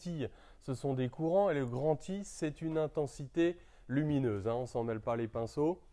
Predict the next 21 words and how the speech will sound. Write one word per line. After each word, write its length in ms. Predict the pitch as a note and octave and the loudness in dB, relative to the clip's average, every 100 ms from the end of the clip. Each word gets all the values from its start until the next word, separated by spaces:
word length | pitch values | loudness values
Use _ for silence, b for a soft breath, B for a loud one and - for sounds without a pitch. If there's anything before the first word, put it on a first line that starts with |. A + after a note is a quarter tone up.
| b b b b b b - | b b b b b b 6
Voilà. 240 | B2 A#2+ | 10 10
Alors, 380 | G2 C#3 E3 - | 10 10 8 6
quelle 180 | D4 D4 | 0 0
est 80 | C4 | 0
la 120 | G3+ | 0
caractéristique 920 | G#3+ F#3+ E3 F3 F3 - - C4 E3 | 2 0 0 0 0 -2 -4 -4 -2
de 100 | D#3 | 0
la 200 | B3+ G#3+ | 4 4
photodiode ? 720 | - - E3 C#3 G#2 F#2+ F2 - - | 4 0 0 0 0 -2 -2 -10 -6
Donc 200 | B2 C3+ | -2 -2
ça, 240 | - E3 D#3 | 0 0 4
voilà, 220 | A2 A2+ | 2 2
je 80 | G#2+ | -2
vous 120 | A2+ | -4
le, 220 | G#2+ F#2 B B B B | -4 -4 B B B B
je 60 | - | -8
vous 80 | A2 | -4
demande 240 | A2+ A#2+ | 0 -2
de, 240 | A2 G2 | -2 -4
de 180 | G2 G#2+ | -4 -2
l'admettre. 640 | A#2 A2 A2 B2+ A3 - | 2 2 4 4 2 0